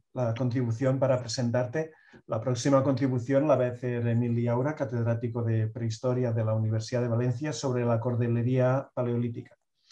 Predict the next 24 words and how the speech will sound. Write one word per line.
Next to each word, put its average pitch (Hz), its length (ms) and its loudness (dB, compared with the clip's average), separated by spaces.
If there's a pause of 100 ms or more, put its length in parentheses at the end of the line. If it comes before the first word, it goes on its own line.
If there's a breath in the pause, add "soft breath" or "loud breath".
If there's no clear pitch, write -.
(720 soft breath)
Emili, 127 360 4
pues, - 500 -4
es 120 260 -6
catedrático, 135 1080 0
pertenece 123 500 0
al 123 180 6
grupo 131 280 2
de 123 80 0
investigación 123 760 -2
premedoc 120 640 -2
del 123 160 0
Departamento 120 640 0
de 120 80 0
Prehistoria, 127 920 2
Arqueología 120 760 0
e 120 60 0
Historia 120 360 -2
Antigua 120 360 0
de 113 80 0
la 113 80 2
Universidad 113 580 -2
de 117 160 -6
Valencia, 131 560 -4 (1040 soft breath)
ah, 123 400 6